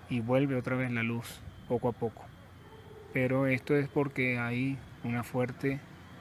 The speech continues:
lluvia hacia los lados donde están las torres de transmisión.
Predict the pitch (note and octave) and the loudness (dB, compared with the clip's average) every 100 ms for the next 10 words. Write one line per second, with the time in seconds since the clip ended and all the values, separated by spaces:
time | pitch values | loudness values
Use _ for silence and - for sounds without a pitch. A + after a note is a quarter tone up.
0 | - - - - - - - - - - | -18 -18 -18 -18 -18 -18 -18 -18 -18 -18
1 | - - - - - - - - B2 D3+ | -18 -18 -18 -18 -20 -18 -16 -4 6 8
2 | D3 B2 A2 A2+ - A#2 A2 A2+ A#2+ B2+ | 8 8 4 0 0 0 0 2 2 4
3 | B2 A#2 - - - - - - - - | 2 -2 -10 -14 -16 -14 -16 -14 -10 -2
4 | B2 A2+ - A#2 A#2 B2 B2+ C3 - - | 0 0 -2 -2 0 0 -2 -2 -6 -10
5 | - - - - - - - - - - | -16 -16 -16 -16 -16 -16 -16 -16 -10 4
6 | C3+ C3 C3+ C3+ B2+ A#2 A2 - G#2+ | 6 8 6 4 2 2 0 -2 -2